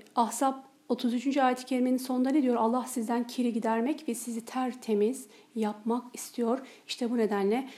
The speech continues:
bu sınırları, e, ne yaptı? Koydu sizler için. E, bununla ilgili de Hazreti Ayşe'den gelen biliyorsunuz meşhur rivayette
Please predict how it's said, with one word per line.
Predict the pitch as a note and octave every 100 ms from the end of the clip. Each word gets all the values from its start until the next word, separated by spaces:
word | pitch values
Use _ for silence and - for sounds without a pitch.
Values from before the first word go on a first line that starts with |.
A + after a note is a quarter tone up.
| - -
bu | C4+
sınırları, | - A3+ G#3 G#3 G3 A3 C4 - - - _
e, | A#3+ G3+ G3+ G#3 - - - C#4
ne | C4
yaptı? | G3+ - B3+ C#4+ C#4+ - - - -
Koydu | - A#3+ A3 G#3 B3 C#4+
sizler | - G3+ A3
için. | G#3 - B3 D4 - - - - - - _ _ -
E, | A#3 G#3+
bununla | B3+ C4+
ilgili | C4 C4+
de | D4
Hazreti | A#3+ A#3+ A#3+
Ayşe'den | A#3+ A#3+ B3 B3 B3
gelen | A#3+ A#3+ A#3+
biliyorsunuz | A#3+ A#3+ - A3+ G#3+
meşhur | A#3 A3+ B3+
rivayette | A#3 A#3 A3+ A#3 - E4